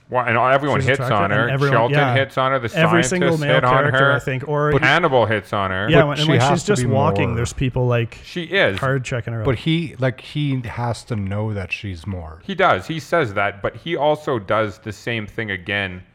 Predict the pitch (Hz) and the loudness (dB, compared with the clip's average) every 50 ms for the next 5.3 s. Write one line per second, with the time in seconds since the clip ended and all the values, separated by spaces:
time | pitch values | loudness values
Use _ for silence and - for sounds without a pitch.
0 | _ _ _ _ _ _ - 110 104 104 104 98 104 95 - 110 107 101 92 87 | _ _ _ _ _ _ -10 -8 -6 -6 -6 -6 -6 -6 -4 -6 -6 -6 -6 -6
1 | 85 95 95 95 92 92 90 87 - 82 82 82 90 104 107 95 90 85 82 82 | -2 0 0 0 0 -2 -6 -8 -10 -12 -12 -8 -6 -6 -6 -4 -6 -8 -8 -10
2 | 85 _ - 117 113 101 95 92 92 - _ _ _ _ _ - 113 120 120 113 | -14 _ -16 -14 -14 -14 -14 -16 -18 -20 _ _ _ _ _ -16 -10 -8 -8 -6
3 | 107 104 98 90 - - 107 104 95 87 92 90 95 98 95 92 87 85 87 92 | -6 -8 -10 -10 -8 -6 -4 -4 -4 -4 -6 -8 -8 -8 -10 -10 -12 -12 -8 -6
4 | 98 95 92 87 87 87 - _ _ _ _ _ _ _ - 113 98 92 107 98 | -4 -4 -4 -6 -8 -12 -16 _ _ _ _ _ _ _ -12 -12 -8 -4 -4 -4
5 | 95 90 - - _ | -4 -4 -8 -14 _